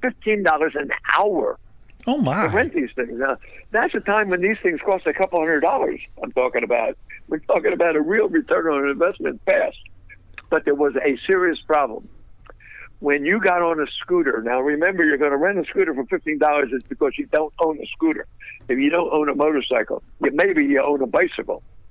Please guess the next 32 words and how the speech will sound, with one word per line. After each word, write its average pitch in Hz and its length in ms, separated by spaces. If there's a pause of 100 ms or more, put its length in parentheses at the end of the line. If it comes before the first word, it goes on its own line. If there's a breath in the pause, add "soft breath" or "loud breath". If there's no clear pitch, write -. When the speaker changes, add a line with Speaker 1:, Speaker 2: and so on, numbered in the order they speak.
(500)
Speaker 1:
And 143 180
now 170 180
you're 180 140
getting 180 260
on 165 160
this 139 200
thing 156 180
and 147 100
you 135 120
gotta 131 320 (180)
shift - 280
it 135 200 (340 loud breath)
and 139 180
you 147 80
gotta 139 320
balance 170 560
it. 139 240 (460)
And 127 200
you 127 80
know 147 160
what 151 180
happens? 165 400
You 151 80
get 131 180
in 139 140
accidents. 180 680 (1160 loud breath)
And 120 220
they 127 240
ain't 143 220
got 139 240
no 147 280
insurance. 180 1080